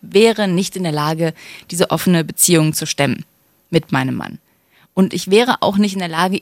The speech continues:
ihm in die Augen zu schauen und zu sagen, „Morgen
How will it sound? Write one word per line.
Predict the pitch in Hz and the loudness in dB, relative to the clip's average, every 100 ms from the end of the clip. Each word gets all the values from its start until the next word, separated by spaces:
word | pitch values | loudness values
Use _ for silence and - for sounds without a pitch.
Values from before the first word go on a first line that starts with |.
| - | -8
ihm | - 170 | -2 0
in | |
die | 160 - | 0 0
Augen | 202 208 | 2 2
zu | 190 | -2
schauen | - 160 156 | -4 -6 -6
und | 165 | -8
zu | |
sagen, | 175 156 160 156 147 170 _ - _ _ _ _ | -2 0 2 0 -4 -8 _ -20 _ _ _ _
„Morgen | 170 175 208 202 196 190 | 4 6 6 6 4 2